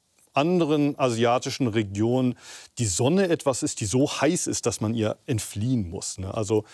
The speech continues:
es ist nicht so wie im nördlichen Europa, wo sich dann die Leute freuen, „Oh,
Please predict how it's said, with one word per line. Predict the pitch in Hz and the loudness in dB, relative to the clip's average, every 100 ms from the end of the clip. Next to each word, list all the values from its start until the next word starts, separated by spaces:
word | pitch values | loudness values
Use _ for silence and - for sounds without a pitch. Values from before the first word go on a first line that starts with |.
| - - - | -20 -20 -12
es | - | -2
ist | |
nicht | 147 - | -2 0
so | 139 135 107 | 2 2 0
wie | 120 123 135 - - | -2 0 -2 -6 -4
im | 123 117 | -2 2
nördlichen | 135 147 139 135 | 2 0 -4 -2
Europa, | 120 110 123 151 113 | 0 2 2 2 0
wo | 107 | 0
sich | 113 - | -4 -2
dann | 110 | -2
die | 104 | 2
Leute | 110 110 | 0 0
freuen, | - - 120 123 | -8 -6 -4 0
„Oh, | 151 | -2